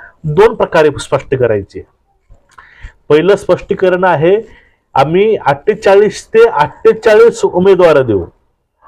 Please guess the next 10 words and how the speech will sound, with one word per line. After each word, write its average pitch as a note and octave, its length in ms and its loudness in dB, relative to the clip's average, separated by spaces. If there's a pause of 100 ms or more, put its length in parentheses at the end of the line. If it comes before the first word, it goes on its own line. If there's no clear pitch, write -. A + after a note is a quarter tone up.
(840)
आणि F3+ 120 2
अठ्ठेचाळीस G#3 500 2
उमेदवार G#3 340 4
नाही G3 240 2
दिले F3+ 400 2 (440)
ती - 80 2
आमचे E3+ 340 0
सतरा - 380 -2
पाडू. B2 400 0 (1080)
नाहीतर E3+ 540 2